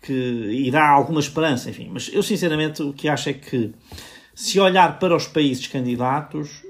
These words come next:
eh, neste momento, sem dúvida que aquele que estaria em melhores condições e que é o mais fácil de integrar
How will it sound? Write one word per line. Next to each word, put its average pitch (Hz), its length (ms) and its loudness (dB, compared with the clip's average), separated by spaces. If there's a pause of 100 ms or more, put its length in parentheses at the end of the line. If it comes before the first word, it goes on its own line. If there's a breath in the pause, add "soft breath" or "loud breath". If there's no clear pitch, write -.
eh, 127 220 -6
neste 127 340 -4
momento, 127 720 -6
sem 160 280 -4
dúvida 147 320 0
que 156 160 -2
aquele 165 300 -2
que 170 100 -14
estaria 147 580 0
em 143 60 0
melhores 139 220 -4
condições 131 840 -8
e 156 80 -4
que 170 120 -2
é 170 40 2
o 160 40 2
mais 151 200 -2
fácil 139 340 -2
de 127 80 -6
integrar 131 600 -4